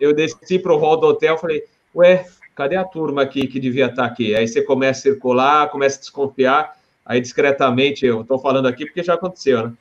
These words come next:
Aí você fala assim, você começa a olhar a escala e tal,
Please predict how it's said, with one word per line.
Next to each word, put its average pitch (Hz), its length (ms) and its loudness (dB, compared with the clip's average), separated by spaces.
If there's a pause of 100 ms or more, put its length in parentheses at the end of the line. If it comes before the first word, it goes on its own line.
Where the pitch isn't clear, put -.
(560)
Aí 123 300 2
você 139 160 -6
fala 143 200 -4
assim, 143 720 -6 (320)
você - 160 -8
começa 139 400 0
a - 20 4
olhar 131 140 6
a 131 40 6
escala 170 1080 2
e - 40 -20
tal, 170 320 -4